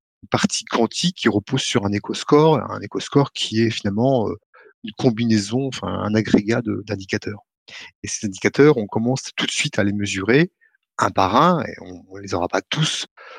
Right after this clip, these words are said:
tout de suite, mais on va pouvoir les montrer et montrer, euh, tout de suite, euh, que-, que-, quelles sont,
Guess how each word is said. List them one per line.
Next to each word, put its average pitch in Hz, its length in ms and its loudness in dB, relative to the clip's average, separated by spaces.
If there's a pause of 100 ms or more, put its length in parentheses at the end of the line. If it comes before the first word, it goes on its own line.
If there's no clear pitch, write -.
(320)
tout - 100 -6
de - 100 -6
suite, - 400 2
mais 127 340 6
on 104 180 2
va 107 100 4
pouvoir 139 400 4
les 117 120 6
montrer 135 600 2
et 123 60 2
montrer, 110 460 -2
euh, 98 280 -2 (320)
tout - 80 -8
de - 80 -10
suite, - 360 0
euh, 98 100 4 (120)
que-, 117 200 4 (420)
que-, - 300 -14
quelles 120 160 2
sont, 120 480 -4